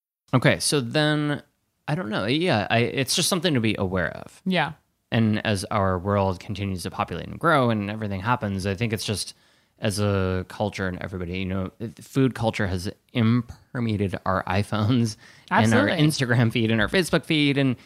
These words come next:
Speaker 1: you go up and there's a juicy video of, of course you're hungry. And I, again, it's not that.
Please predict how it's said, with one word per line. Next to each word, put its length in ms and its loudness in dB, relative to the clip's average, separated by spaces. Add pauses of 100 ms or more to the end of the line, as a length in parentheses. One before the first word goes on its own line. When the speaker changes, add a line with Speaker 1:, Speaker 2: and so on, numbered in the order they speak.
(120)
Speaker 1:
you 120 0
go 240 4
up 160 4
and 100 -2
there's 220 0
a 80 2
juicy 480 -2
video 480 2
of, 240 2 (320)
of 180 -4
course 460 0
you're 100 -2
hungry. 480 -2
And 220 -4
I, 340 -2 (640)
again, 400 4
it's 180 -4
not 220 2
that. 240 -4